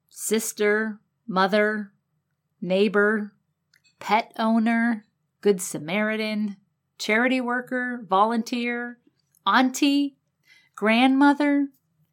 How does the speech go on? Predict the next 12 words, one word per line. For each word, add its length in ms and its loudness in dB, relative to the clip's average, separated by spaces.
community 680 2
member. 640 0
Let's 300 2
not 260 0
forget 600 0
human 1040 0
and 260 0
steward 880 -2
of 300 0
the 120 -2
planet 720 -6
Earth. 480 -4